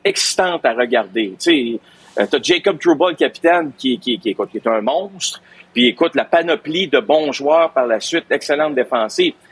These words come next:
Mais dans le cas de Shesterkin, regarde bien le, le tableau suivant. Dans ses cinq derniers départs, c'est quatre victoires, une défaite. Il est deuxième dans la Ligue nationale pour les victoires avec quatre.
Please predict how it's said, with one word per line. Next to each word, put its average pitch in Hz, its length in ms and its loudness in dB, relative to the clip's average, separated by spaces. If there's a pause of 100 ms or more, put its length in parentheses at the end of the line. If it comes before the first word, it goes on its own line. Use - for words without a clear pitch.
(200)
Mais - 100 2
dans 202 120 2
le 185 60 -4
cas 269 120 2
de 214 40 0
Shesterkin, 147 520 0
regarde 185 260 2
bien 254 180 -2
le, 175 160 2
le 131 160 0
tableau 170 360 0
suivant. 117 420 -2
Dans 175 140 2
ses 233 160 -4
cinq 285 340 0
derniers 165 260 2
départs, 160 400 0 (360)
c'est - 180 0
quatre 269 260 0
victoires, 208 380 0
une 165 100 -2
défaite. 180 340 0
Il 202 100 2
est 151 140 -8
deuxième 277 540 0
dans 196 120 2
la 180 120 2
Ligue 214 240 -4
nationale 208 560 2
pour 170 140 0
les 165 100 4
victoires 180 460 0
avec 143 280 -4
quatre. 220 280 0